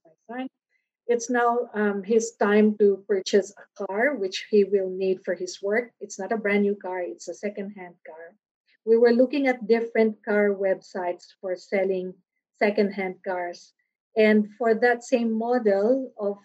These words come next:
car that he really, really liked, the prices are different,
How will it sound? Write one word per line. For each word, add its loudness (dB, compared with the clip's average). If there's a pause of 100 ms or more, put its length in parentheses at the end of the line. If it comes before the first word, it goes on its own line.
(260)
car 2
that -2
he -8
really, 2
really 2
liked, 0 (320)
the 2
prices 0
are 6
different, 0